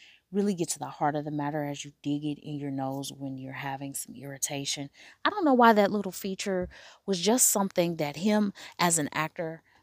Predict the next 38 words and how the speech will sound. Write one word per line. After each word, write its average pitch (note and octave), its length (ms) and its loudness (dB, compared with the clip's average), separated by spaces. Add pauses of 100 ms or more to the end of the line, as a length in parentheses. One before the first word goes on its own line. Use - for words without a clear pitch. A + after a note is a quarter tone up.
(180)
I, - 60 -4 (260)
I, - 80 -4 (280)
I C4+ 80 8
don't C#4+ 200 4
know A#3+ 260 4
that's - 500 -2
a C#4 60 -6
feature A3+ 480 0
like F#3 280 2
that E3+ 340 -2
is - 360 -6
written F3+ 380 2
into E3+ 420 -4
a - 140 -6
script - 500 0 (280)
or G3 120 4
if G3 120 0
it's F#3 140 -6
something F3+ 440 -2
that D3+ 240 0
his G3 260 4
method E3+ 440 2
of D3+ 100 -4
acting C#3+ 540 -2 (320)
knew F3+ 380 2
to - 160 -4
do C#3+ 400 0
ex-, - 300 -4 (180)
instinctually, D3 1000 -2
you E3+ 120 -2
know? D#3+ 260 2
I'm D#3 100 -6
sure G3+ 260 2
the E3+ 80 -10
script - 320 -6
said - 240 -4
something D3 360 -4
like, C#3+ 260 0